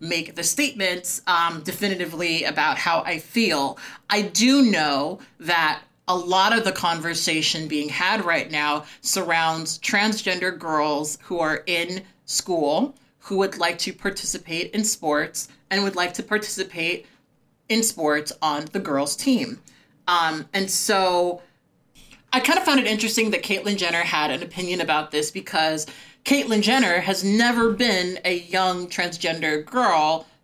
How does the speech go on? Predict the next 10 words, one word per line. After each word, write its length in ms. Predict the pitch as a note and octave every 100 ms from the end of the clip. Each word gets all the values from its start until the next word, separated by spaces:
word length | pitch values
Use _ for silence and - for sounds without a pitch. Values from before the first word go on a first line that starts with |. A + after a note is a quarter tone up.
| -
trying 440 | - G3+ G3+ F#3+
to 320 | F#3 G3+ F#3
participate 800 | F3 G3+ G3 F#3+ F#3+ - F3 E3+
in 100 | F3
school 300 | E3+ - D#3
sports, 640 | D3+ - C4 C3 - - -
right? 320 | E3 C#3 D#3+ - -
She 400 | - - F3 E3
is 280 | D3+ C#3+ C#3
an 160 | -